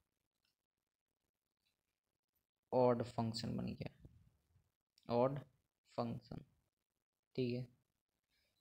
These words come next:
क्योंकि हमने ये प्रॉपर्टी लगाई, इसके यहाँ पे हमने रिप्लेस करा, रिप्लेस करते ही इसके माइनस वन प्लस हाफ को हमने माइनस करा तो माइनस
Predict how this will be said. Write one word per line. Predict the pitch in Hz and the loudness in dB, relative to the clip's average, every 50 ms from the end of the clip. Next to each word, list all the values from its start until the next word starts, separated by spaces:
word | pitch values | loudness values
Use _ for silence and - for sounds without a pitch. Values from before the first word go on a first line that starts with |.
| _ _ _ _ _ _ - - | _ _ _ _ _ _ -6 -2
क्योंकि | 160 151 156 170 | 0 4 6 6
हमने | 156 156 156 156 | 6 6 6 4
ये | 160 | 4
प्रॉपर्टी | 160 160 147 139 131 127 - 139 131 147 147 | 4 6 6 4 6 6 4 4 4 4 4
लगाई, | 143 139 135 135 131 131 | 6 6 4 4 4 2
इसके | 135 - 135 - - - 147 147 | 2 0 0 0 2 2 2 2
यहाँ | 143 135 131 131 131 | 4 2 2 2 2
पे | 131 135 | 2 2
हमने | 135 131 135 135 135 131 | 2 2 2 2 2 2
रिप्लेस | 123 123 117 117 131 123 123 120 - | 2 0 0 0 0 0 0 0 0
करा, | - 123 120 120 | 0 0 0 2
रिप्लेस | 117 123 127 127 - 139 143 139 139 | 2 0 -2 0 0 0 2 2 2
करते | - 143 131 123 - 143 | 2 2 2 2 2 2
ही | 139 135 131 | 2 2 0
इसके | 127 - - - 135 131 131 131 131 - _ _ _ _ _ - - - - - _ _ _ _ - | 0 -2 0 2 2 2 2 0 -4 -12 _ _ _ _ _ -20 -16 -16 -16 -16 _ _ _ _ -2
माइनस | 139 139 131 135 139 139 135 - 143 | 0 2 2 4 2 2 0 2 2
वन | 135 135 143 143 | 2 2 2 0
प्लस | 139 - 131 131 127 127 - | 0 2 2 2 4 4 4
हाफ | 123 123 120 - - | 4 4 2 2 0
को | - 123 | 2 2
हमने | 120 120 123 123 | 4 4 2 2
माइनस | 120 120 120 120 120 123 120 | 2 2 2 2 2 0 0
करा | - - 127 127 127 | 0 0 2 2 2
तो | 127 - 127 | 2 0 0
माइनस | 123 120 117 113 117 117 117 117 113 117 - - | 2 2 2 2 2 0 0 0 -2 -4 -8 -10